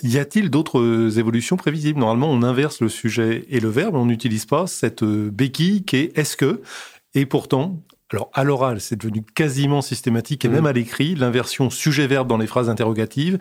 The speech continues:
Speaker 1: est en train de devenir assez, euh, désuète.
Speaker 2: J'allais te proposer qu'on continue la liste, Michel, mais j'ose plus rien dire maintenant.
Speaker 1: Eh ben voilà, deux de plus, bravo Xavier.
Speaker 2: Ah bon ?
Speaker 1: <laughs> Bah oui. Euh,
Speaker 2: Lesquels ?
Speaker 1: ah bah, tu me dis par exemple,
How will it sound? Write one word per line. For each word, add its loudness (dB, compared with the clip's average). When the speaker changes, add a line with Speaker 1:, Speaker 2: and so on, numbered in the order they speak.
Speaker 1:
est -2
en -2
train -2
de 0
devenir 2
assez, 0
euh, -2
désuète. -2
Speaker 2:
J'allais 2
te -10
proposer 2
qu'on 0
continue 2
la 4
liste, -2
Michel, 2
mais 2
j'ose -4
plus -2
rien 2
dire 2
maintenant. -2
Speaker 1:
Eh -4
ben -4
voilà, -4
deux 0
de -4
plus, 0
bravo 2
Xavier. -2
Speaker 2:
Ah -2
bon ? -4
Speaker 1:
<laughs> -6
Bah 0
oui. 0
Euh, 2
Speaker 2:
Lesquels ? -2
Speaker 1:
ah 0
bah, 0
tu 0
me 4
dis 0
par 0
exemple, 0